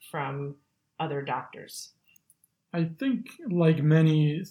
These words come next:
Speaker 2: many areas, you know, when you're practicing a certain, uh, way,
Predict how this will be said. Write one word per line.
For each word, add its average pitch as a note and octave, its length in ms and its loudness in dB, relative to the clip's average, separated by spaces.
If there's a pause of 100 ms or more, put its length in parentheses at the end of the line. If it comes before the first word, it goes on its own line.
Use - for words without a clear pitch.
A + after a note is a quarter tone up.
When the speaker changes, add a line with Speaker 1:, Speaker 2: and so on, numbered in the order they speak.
Speaker 2:
many D3+ 640 2
areas, C3 540 -4
you C3 60 -4
know, B2+ 140 -6
when C3 200 -6
you're C3 160 -2
practicing D3+ 800 -4
a B2+ 60 -2
certain, C3+ 600 -2 (1000)
uh, B2+ 300 -4
way, C3 640 -2